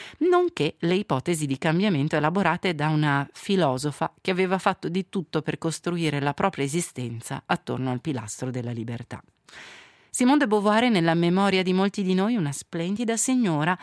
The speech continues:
con un austero chignon, un tailleur accollato, in foto in bianco e nero che virano al seppia. Ma era anche Castor, il soprannome che ricevette da bambina in famiglia e che Sartre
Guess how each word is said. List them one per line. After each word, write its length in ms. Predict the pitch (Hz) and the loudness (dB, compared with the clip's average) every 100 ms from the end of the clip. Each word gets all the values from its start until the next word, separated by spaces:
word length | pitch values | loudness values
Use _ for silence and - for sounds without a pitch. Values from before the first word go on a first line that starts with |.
| - - - | -8 -20 -10
con 220 | - 185 160 | -2 2 4
un 100 | 147 | 2
austero 480 | 135 - 202 220 | 0 -2 0 0
chignon, 800 | 247 - 269 240 147 147 160 170 - | 0 0 2 2 2 2 0 -4 -2
un 200 | 165 156 | -2 0
tailleur 380 | 151 151 190 247 | 0 0 2 0
accollato, 840 | - 190 190 156 131 131 - 190 | 0 0 0 0 -2 -6 -6 -4
in 200 | 185 185 | -2 -2
foto 460 | 180 233 214 214 190 | -2 2 2 2 -2
in 100 | 185 | 0
bianco 320 | 185 185 190 | 2 2 0
e 80 | 185 | 0
nero 400 | 143 139 139 139 | 0 -2 -4 -6
che 120 | - | -6
virano 400 | 139 139 139 135 | -4 -2 0 0
al 120 | 131 | -2
seppia. 560 | 123 - 113 - 143 127 - - - _ _ 233 | -2 -4 -6 -8 -12 -12 -14 -20 -20 _ _ -4
Ma 140 | 254 | 0
era 220 | 180 147 | 0 -2
anche 440 | 156 170 196 240 - - | -2 -4 -6 -8 -14 -4
Castor, 600 | - - - 147 135 - _ _ - | -2 -2 -2 -2 -4 -10 _ _ -8
il 120 | 165 170 | -4 0
soprannome 600 | 208 202 208 220 254 - | 0 2 2 4 2 0
che 100 | 165 | -2
ricevette 460 | 170 175 190 180 | -2 -2 -2 0
da 100 | 160 | 0
bambina 400 | 151 160 175 180 | 0 0 0 2
in 140 | 151 151 | 0 0
famiglia 720 | - 147 147 151 170 208 233 | 0 0 0 0 -2 -4 -4
e 140 | 156 | -6
che 100 | 156 | -6
Sartre 640 | 160 - 196 196 196 196 | -4 -2 -2 -2 -4 -4